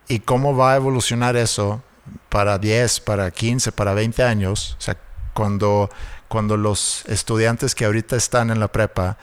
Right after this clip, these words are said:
tengan nuestra edad, pues no hay manera de saber, no hay manera de saber qué es lo que va a pasar y por ende la importancia de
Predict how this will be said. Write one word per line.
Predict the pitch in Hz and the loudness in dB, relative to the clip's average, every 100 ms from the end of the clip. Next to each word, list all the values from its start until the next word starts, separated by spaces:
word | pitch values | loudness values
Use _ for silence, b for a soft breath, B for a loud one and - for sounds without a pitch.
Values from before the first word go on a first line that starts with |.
| B B | B B
tengan | - 110 110 117 | -2 0 2 2
nuestra | 113 - 117 | 2 2 2
edad, | 104 95 107 143 B B | 2 2 0 -4 B B
pues | - 120 | -2 0
no | 127 131 | 2 4
hay | 143 | 2
manera | 147 147 135 131 131 131 98 78 _ - | 2 0 0 0 0 0 -2 -6 _ -4
de | 110 | 0
saber, | - 98 104 101 - - _ - - | 2 2 2 0 -6 -20 _ -20 -4
no | 113 | 0
hay | 131 | 2
manera | 143 123 131 | 2 4 4
de | 127 | 4
saber | 107 101 95 92 | 2 0 0 -2
qué | 117 | -2
es | 117 | 0
lo | 120 | 0
que | 113 | 0
va | 113 | 0
a | 98 | 0
pasar | 101 107 107 120 B B B B B - - | 0 0 0 -2 B B B B B -18 -2
y | 123 | 0
por | 127 117 | 2 4
ende | 110 110 131 | 4 2 2
la | 131 | 2
importancia | 120 98 110 104 95 117 123 127 - - | 2 0 2 0 0 0 0 -2 -8 -12
de | 101 110 107 101 - | -4 2 4 2 0